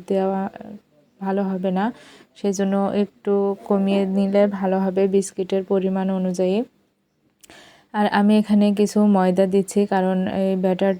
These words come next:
এখনও ডিমে যাবে, তখন কিন্তু ব্যাটারটা আরও পাতলা হয়ে যাবে। আমি এখানে সামান্য পরিমাণ বেকিং সোডা দিয়েছি, খুবই সামান্য, আহ, বেশি না।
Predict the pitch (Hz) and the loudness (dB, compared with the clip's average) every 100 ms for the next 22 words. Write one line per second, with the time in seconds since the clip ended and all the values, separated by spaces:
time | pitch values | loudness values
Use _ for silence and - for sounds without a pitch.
0 | - 202 196 196 196 185 196 202 196 196 | -6 -8 -2 -2 0 0 2 2 2 0
1 | 180 196 226 - - _ - 196 202 202 | 0 0 0 -6 -20 _ -6 0 0 0
2 | 202 208 196 185 196 196 - 202 208 190 | 0 0 0 0 0 0 0 0 0 -2
3 | 185 196 196 185 175 170 170 190 190 202 | -2 -2 0 0 0 0 0 -2 -2 -2
4 | - 202 208 - 208 202 208 202 208 208 | -2 0 0 -2 -4 -2 0 2 2 0
5 | 208 190 190 196 196 185 185 202 214 - | -2 -4 -2 -2 -2 -2 0 0 0 -2
6 | - 190 202 185 180 - 180 - 190 202 | -6 -2 0 2 0 -2 -8 -6 -4 -4
7 | 202 185 185 185 214 269 _ _ _ _ | -4 -4 -2 0 0 -2 _ _ _ _
8 | _ _ 196 185 185 - 196 196 240 | _ _ -8 -2 -2 0 -2 0 -2